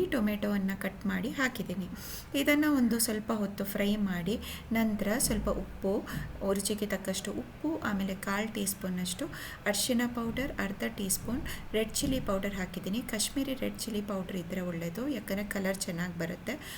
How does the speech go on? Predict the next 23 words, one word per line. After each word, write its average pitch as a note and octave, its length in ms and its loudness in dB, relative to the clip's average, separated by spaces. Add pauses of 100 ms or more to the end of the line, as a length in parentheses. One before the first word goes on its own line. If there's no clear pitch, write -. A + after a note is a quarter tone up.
(120)
ಆಮೇಲೆ A3+ 280 0
ಪಾವ್ G#3+ 300 -2
ಭಾಜಿ G#3+ 340 0
ಮಸಾಲ F#3 440 0 (400)
ಪೌಡರ್ G#3+ 400 2
ಎ-, G3+ 280 0
ಅರ್ಧ G3 260 2
ಟೀ F#3 200 -2
ಸ್ಪೂನ್ F#3 280 -2
ಹಾಕಿ, F3+ 360 -4
ಪೊಟ್ಯಾಟೊ G#3+ 760 -2
ಅಂದರೆ F#3 220 -2
ಆಲೂಗಡ್ಡೆ, F#3+ 760 -2
ಇಡೀ A3+ 240 0
ಆಲೂಗಡ್ಡೆಯನ್ನು F#3+ 600 -2 (300)
ಕಟ್ G#3+ 260 0
ಮಾಡಿ G#3 200 2
ಹಾಕಿದ್ದೀನಿ. F#3+ 540 -2 (560)
ಆಮೇಲೆ G3 340 4
ಬಟಾಣಿಯನ್ನು G3+ 760 2
ಹಾಕಿದ್ದೀನಿ. F3+ 760 -2
ಆಮೇಲೆ F#3 300 0
ಕ್ಯಾರೆಟ್, G3 580 -2